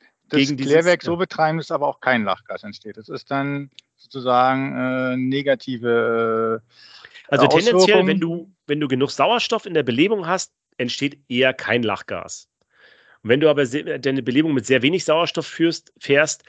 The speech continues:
Speaker 2: äh, biegt quasi das Stickstoff über N O zwei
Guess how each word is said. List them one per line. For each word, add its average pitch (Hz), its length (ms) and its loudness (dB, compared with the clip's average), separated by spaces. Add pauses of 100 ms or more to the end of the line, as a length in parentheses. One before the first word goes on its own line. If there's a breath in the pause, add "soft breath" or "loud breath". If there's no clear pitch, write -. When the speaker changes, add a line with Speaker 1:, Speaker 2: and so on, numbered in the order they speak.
(340 soft breath)
Speaker 2:
äh, 131 220 2
biegt 127 520 -12
quasi 139 320 0
das 139 320 -2
Stickstoff - 560 2
über 170 300 2
N 170 120 0
O 160 140 -2
zwei 151 580 2